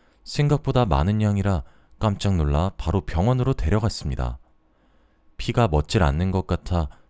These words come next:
데려가는 동안에도 뭔가 이상하다 싶긴 했는데 병원에서 응급처치를 하려던 의사가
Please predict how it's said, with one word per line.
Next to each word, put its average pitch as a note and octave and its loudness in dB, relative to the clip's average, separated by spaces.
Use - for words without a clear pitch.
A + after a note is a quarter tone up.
데려가는 B2 2
동안에도 A2 0
뭔가 E2 0
이상하다 G#2 0
싶긴 - -4
했는데 D#2+ -4
병원에서 F2 2
응급처치를 G2+ 0
하려던 G#2 0
의사가 D2 -2